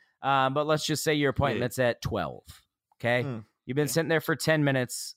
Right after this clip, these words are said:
Speaker 1: A guy walks in. He's like, "Hey, man, what time's your appointment?" You're like, "Twelve." He's like, "Cool, mine's at twelve twenty." And then they're like, "All right, man, come on back." And he goes in front of you. You're like, "All right, man. All right, that's kinda weird,
Speaker 2: He's
Speaker 1: right?"
Speaker 2: got the hookup.
Speaker 1: You probably think that's a little weird, but you're like, "All
Speaker 2: Yeah.
Speaker 1: right."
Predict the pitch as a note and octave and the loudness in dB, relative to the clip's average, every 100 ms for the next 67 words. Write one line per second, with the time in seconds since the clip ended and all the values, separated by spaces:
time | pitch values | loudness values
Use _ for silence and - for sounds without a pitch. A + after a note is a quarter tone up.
0 | - A2 B2+ C3 C3 B2+ - C3 A#2+ A2 | -8 0 2 4 2 2 -2 -2 -2 -4
1 | G2+ A#2+ A2+ A2 A2 A#2 - A#2 G#2 G2 | -2 -2 0 0 -2 -2 -2 0 0 -2
2 | - A#2+ F2+ D#2 D2+ _ _ _ - D3+ | 0 0 -2 -6 -12 _ _ _ -2 0
3 | D#3+ - F#3+ D#3 G2+ G#2 G#2+ G2+ C3 G#2+ | 0 2 2 2 0 -2 -2 0 2 2
4 | G#2 G#2+ G2+ - A#2+ G#2 F#2 G2+ F#2+ D2+ | 2 0 -2 -2 0 0 0 -2 -4 -4
5 | D#2 - _ _ _ _ _ _ _ _ | -10 -18 _ _ _ _ _ _ _ _
6 | _ _ _ _ _ - C3 C3+ C#3 C#3 | _ _ _ _ _ -2 0 4 4 4
7 | C3+ B2+ A#2+ A2+ D#3+ E3 C3 C#3 C3+ B2+ | 4 4 4 4 4 4 2 2 2 0
8 | D3+ D#3 D3+ C#3+ B2+ F#2+ - A#2 A#2+ A#2+ | 2 4 4 4 2 0 -4 -2 0 2
9 | B2 A2 G#2+ A#2 G2 D2 D2+ - - E3 | 2 2 -2 -2 -2 -4 -10 -10 -4 -2
10 | G3+ A3+ F3+ D#3 D#3+ E3+ E3+ D3 D#3+ F3 | 2 2 2 2 0 -2 -4 -4 -4 -4
11 | - C#3 - D3+ D#3 C3+ B2+ C#3+ D3+ - | -6 -8 -2 0 2 2 2 2 -2 -8
12 | - A#2+ G#2 B2+ B2+ D3 G3 A#2+ - _ | -12 -4 0 2 2 -2 -4 -8 -10 _
13 | _ _ _ - E3 F#3+ F#3 G3 D#3+ F#3+ | _ _ _ -8 0 2 2 0 -2 0
14 | F3 E3+ G3 C3+ G#2 G2+ C3 D#3 E3 A#2 | 0 2 4 4 2 -2 -2 0 2 2
15 | F2+ D2 C#2+ | -2 -4 -8